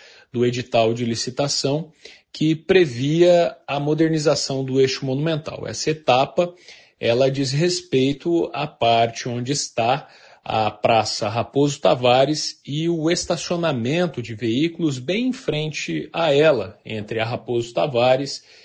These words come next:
e o terminal intermodal. A justificativa do prefeito foi que o projeto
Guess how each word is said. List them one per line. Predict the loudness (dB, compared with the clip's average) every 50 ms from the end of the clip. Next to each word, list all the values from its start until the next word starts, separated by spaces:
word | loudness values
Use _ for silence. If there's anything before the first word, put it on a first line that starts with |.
| -20 _ _ -6
e | -2 -2 -2
o | 0
terminal | 2 2 2 2 2 0 0 0 0 0 2 0 0 -2 -4 _ _ _ _ _ _ _ -8
intermodal. | -6 -6 -2 -2 -2 0 2 0 0 0 -2 -4 -6 -8 -16 _ _ -20 -20 -20 -20 -20 -10 -6
A | -4
justificativa | -4 -2 -4 -4 -4 -6 -4 -2 0 0 0 0 -2 -2 -2 -2
do | -4 -6
prefeito | -4 -2 -2 -4 0 2 2 4 4 4 0 -4 -10 -16
foi | -16 -16 -10 -4 0 0 2 0
que | 0 -4 -6 -4 -2 -2 0 -2 -2 -4 -4
o | -6 -6
projeto | -4 0 0 2 2 2 2 4 4 4 4 2 0 -2 -4 -8 -8 -8 -12